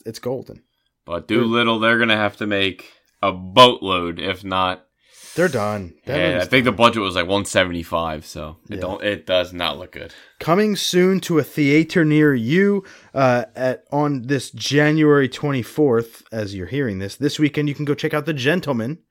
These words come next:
Speaker 2: Oh,
Speaker 1: Co-
Speaker 2: Matthew McConaughey.
Speaker 1: Yep.
Speaker 2: Heard it was fantastic.
Speaker 1: Same. Uh,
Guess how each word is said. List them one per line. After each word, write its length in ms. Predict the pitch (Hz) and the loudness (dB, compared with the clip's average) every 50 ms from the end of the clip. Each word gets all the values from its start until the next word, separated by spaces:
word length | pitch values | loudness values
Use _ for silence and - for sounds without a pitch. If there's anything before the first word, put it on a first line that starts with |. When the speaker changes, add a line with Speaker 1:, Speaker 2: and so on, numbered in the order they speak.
| _ _ _ _ _ _ _ _ _ _ | _ _ _ _ _ _ _ _ _ _
Speaker 2:
Oh, 180 | - 143 160 156 | 2 4 4 6
Speaker 1:
Co- 60 | 135 | 4
Speaker 2:
Matthew 300 | 107 113 117 117 113 101 | 4 2 0 0 0 -8
McConaughey. 500 | - - 104 101 104 98 92 85 82 80 | -8 -4 -2 -2 0 0 -2 -6 -6 -6
Speaker 1:
Yep. 60 | 95 123 | -2 0
Speaker 2:
Heard 120 | 131 110 | 0 0
it 40 | 107 | 0
was 140 | 104 98 - | -2 -4 -2
fantastic. 640 | - 95 90 - - - 92 87 85 - - - 87 | -2 -4 -4 -4 -4 0 0 0 0 -2 -10 -10 -10
Speaker 1:
Same. 520 | - - - 131 110 110 110 135 151 - _ _ _ _ - - _ _ - | -8 -2 -2 -2 -2 -2 -4 -8 -8 -10 _ _ _ _ -20 -20 _ _ -4
Uh, 280 | 127 127 123 117 110 | -2 0 0 -2 -4